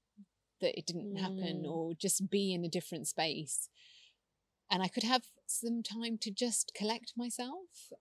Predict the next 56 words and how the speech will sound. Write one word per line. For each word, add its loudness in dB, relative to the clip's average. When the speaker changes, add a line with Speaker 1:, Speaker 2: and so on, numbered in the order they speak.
Speaker 1:
Um, -2
and 0
then 2
when 2
the -2
surgery 0
was -2
done -2
and -6
I -8
came -4
back -8
into -4
the -4
room, -4
it 4
was 6
a 4
bit 8
like, 4
I'm, 4
I -4
think 0
I'm 2
ready 2
to -4
face 0
this -2
now. -4
Whereas 6
before 8
was 0
like, 6
I 2
can't, -2
Speaker 2:
Yeah. 0
Speaker 1:
I -2
can't 0
contem-, -2
I 2
don't 4
know 2
what's 2
going 0
on, 0
because 0
you 6
Speaker 2:
Mm. 6
Speaker 1:
were 2
just 4
scanning 4
me -2
and -2
now 2
you've -2
just -2